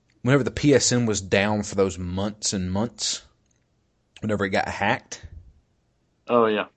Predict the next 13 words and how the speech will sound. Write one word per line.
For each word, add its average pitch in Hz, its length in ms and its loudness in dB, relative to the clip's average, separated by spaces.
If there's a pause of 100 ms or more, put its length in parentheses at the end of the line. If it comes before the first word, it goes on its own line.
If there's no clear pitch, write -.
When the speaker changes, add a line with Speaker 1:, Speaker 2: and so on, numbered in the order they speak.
(180)
Speaker 1:
Remember 107 240 0
when, 104 140 2
like, 95 220 -2
you 101 60 -6
couldn't 107 180 0
even 95 120 0
log 98 280 2
on 98 160 0
to 92 60 0
P 98 180 -2
S 95 160 0
N? 104 260 -2 (680)
Speaker 2:
Yep. 113 240 -2